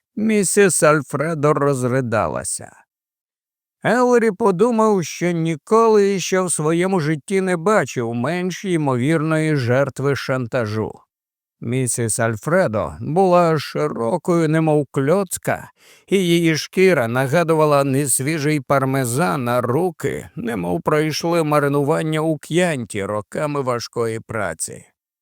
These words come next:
Місіс Альфредо утримувала більше, ніж скромний пансіон у районі західних п'ятдесятих вулиць. До того ж,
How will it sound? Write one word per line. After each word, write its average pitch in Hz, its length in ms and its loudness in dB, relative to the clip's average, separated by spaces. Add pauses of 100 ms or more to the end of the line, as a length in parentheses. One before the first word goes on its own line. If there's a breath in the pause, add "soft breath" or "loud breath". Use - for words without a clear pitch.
(680)
Місіс 220 760 0
Альфредо 196 760 2
утримувала 202 840 4
більше, 208 580 0
ніж 196 260 0
скромний 190 640 0
пансіон 185 1000 2 (140)
у 127 160 -4
районі 151 580 0
західних 151 840 -6
п'ятдесятих 131 960 -4
вулиць. 117 680 -6 (520 loud breath)
До - 200 -2
того 208 400 4
ж, - 300 -8